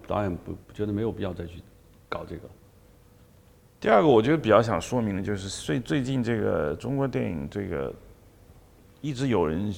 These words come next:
Speaker 2: 唱衰韩国，我一直去，跟他们讲，我说：“你们不能够唱衰。”我说：“这韩国电影不是简简单单说，好像最近怎么没他们什么消息了，可能不行了。”我说：“千万不要这么讲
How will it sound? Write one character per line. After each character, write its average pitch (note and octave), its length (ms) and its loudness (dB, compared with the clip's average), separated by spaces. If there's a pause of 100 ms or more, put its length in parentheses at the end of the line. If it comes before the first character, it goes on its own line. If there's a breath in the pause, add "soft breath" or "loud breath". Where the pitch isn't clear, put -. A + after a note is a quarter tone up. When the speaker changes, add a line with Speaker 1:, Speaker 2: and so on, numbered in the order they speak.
Speaker 2:
唱 A#2+ 380 2
衰 B2+ 240 -2
韩 F#2+ 340 -8
国， D#2 300 -10
我 G2 100 -8
一 A2 80 -6
直 B2 200 -8 (120)
去， - 220 -14 (260)
跟 C3 140 -2
他 B2+ 80 0
们 B2 100 0
讲， G2 160 -4
我 C2 40 -6
说 D2+ 100 -4
：“你 G#2 140 -2
们 F2+ 160 -4
不 A#2+ 100 -4
能 F2+ 160 -4
够 F2 140 -6
唱 F#2 340 -6
衰。” F#2 220 -10 (1300 soft breath)
我 G#2+ 180 0
说 B2+ 160 2
：“这 B2+ 80 -2
韩 A2+ 340 -2
国 A2 160 2
电 G#2+ 220 -2
影 E2+ 340 -4
不 F2 160 -8
是 A2 360 -6
简 F2 280 -6
简 G2 160 -2
单 F#2+ 160 -2
单 G2+ 200 -4
说， A2 400 -2
好 F2+ 200 -8
像 G#2+ 160 -4
最 A3+ 160 -6
近 G#3 160 0
怎 D#3 120 2
么 A#2+ 40 2
没 E3 140 2
他 G#3+ 140 0
们 G#3+ 100 0
什 F3+ 80 2
么 F#3 80 -2
消 G#3 260 4
息 G3 80 2
了， C#3+ 120 6
可 A2+ 120 2
能 C3 160 2
不 F3 120 -2
行 F#2+ 180 -2
了。” B2 240 4 (420 loud breath)
我 - 80 -8
说 G#2 80 -4
：“千 C#3+ 220 -4
万 C3+ 180 0
不 G2 60 -2
要 F#2+ 140 0
这 G2 80 -4
么 E2+ 120 -6
讲 F2+ 160 -10